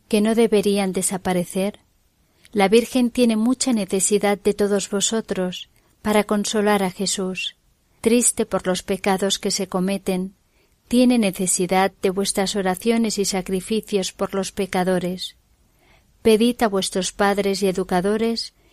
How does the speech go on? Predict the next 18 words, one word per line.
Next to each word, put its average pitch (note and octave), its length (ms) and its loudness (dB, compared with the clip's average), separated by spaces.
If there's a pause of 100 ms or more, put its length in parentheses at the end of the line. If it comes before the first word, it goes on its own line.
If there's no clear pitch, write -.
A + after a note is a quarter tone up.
(200)
que A3 120 4
os G#3+ 100 2
inscriban C4 760 0 (140)
a G3+ 140 2
la F#3 140 2
escuela B3 500 2
de A3 100 -2
Nuestra F3+ 340 -2
Señora, F#3 600 -2 (580)
para G#3 280 2
que A#3+ 100 -2
os A#3 140 -2
enseñe A#3 540 0
a F3+ 60 -2
ser G3 420 -4 (380)
como G#3 280 2
los F#3+ 180 0
pastorcitos, F#3 1120 -4